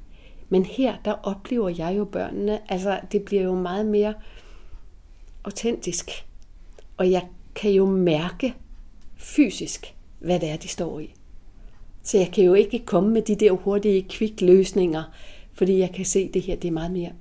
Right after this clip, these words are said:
komplekst. Så det at, at være i praksis og udvikle sammen med sine kollegaer,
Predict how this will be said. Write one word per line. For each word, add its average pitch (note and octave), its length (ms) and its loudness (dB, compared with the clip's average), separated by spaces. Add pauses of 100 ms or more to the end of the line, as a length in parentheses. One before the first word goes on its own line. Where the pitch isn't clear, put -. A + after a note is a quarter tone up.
(240)
komplekst. - 640 -8 (760)
Så - 180 -4 (100)
det C4 220 4 (120)
at, F3 160 0 (1600)
at D#3+ 200 -8
være A#3+ 340 4
i G3 40 -6
praksis - 500 -8
og - 200 -8
udvikle B3 680 4 (340)
sammen A3 680 0 (760)
med G3+ 200 4
sine G3+ 260 4
kollegaer, F#3 760 6